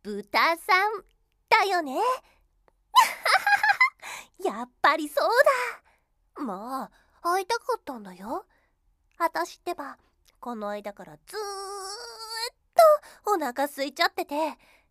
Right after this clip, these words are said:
君が来てくれなかったら、他の豚さんのおちんぽいじめて遊ぼうかなっ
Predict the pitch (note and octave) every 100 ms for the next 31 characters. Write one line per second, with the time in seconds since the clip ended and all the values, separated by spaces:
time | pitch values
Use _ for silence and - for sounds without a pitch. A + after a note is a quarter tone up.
0 | _ - F3+ E3+ A#3 F#4+ - - D5 F#4
1 | D4 C#4 B3+ - G3+ F#3 G3+ _ _ _
2 | D#3+ - A3+ C4+ B3+ C4 C4+ C#4 D4 D4+
3 | D4+ D4 D#4+ E4 A#3+ F#3+ F#3 A#3+ B3 D#4
4 | - C4 F3 - A3 G3+ B3 E4 F#4 B4+
5 | G#4 F4 F4+ G4+ A#4+